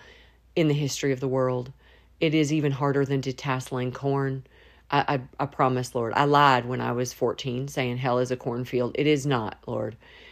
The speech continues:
And so I just pray for the mamas and the papas that you will give them divine, skillful, godly wisdom,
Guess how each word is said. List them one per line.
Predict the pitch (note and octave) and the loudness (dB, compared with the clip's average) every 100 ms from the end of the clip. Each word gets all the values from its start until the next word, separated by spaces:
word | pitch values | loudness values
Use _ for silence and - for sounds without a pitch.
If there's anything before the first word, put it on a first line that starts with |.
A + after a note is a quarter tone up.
| - _ - | -20 _ 0
And | D3 C#3 | 2 2
so | - D3+ C#3+ C3+ - | 0 2 4 4 2
I | E3 | -2
just | F#3 F3+ - | -4 -4 -4
pray | E3 F3 | -2 -2
for | F3 | -2
the | D#3+ | -2
mamas | D3+ E3+ F#3 | 0 0 -2
and | E3+ | -4
the | D#3+ | -6
papas | - E3 D#3 C#3+ C3+ | -4 -4 -4 -6 -2
that | C#3 | -2
you | D3+ | -2
will | D#3+ | -2
give | D#3 D3+ | -2 -2
them | D#3 C#3+ | -2 -2
divine, | C#3 C3+ C#3+ D#3+ E3+ | -4 -2 -2 -2 -4
skillful, | C#3+ - - E3+ E3+ D#3+ C#3 B2 | -4 -4 -2 0 0 -2 -4 0
godly | D3 C#3 D3+ D3 | 0 2 2 0
wisdom, | B2+ C#3+ D3 C3 G2+ - | 2 0 -2 -4 -6 -8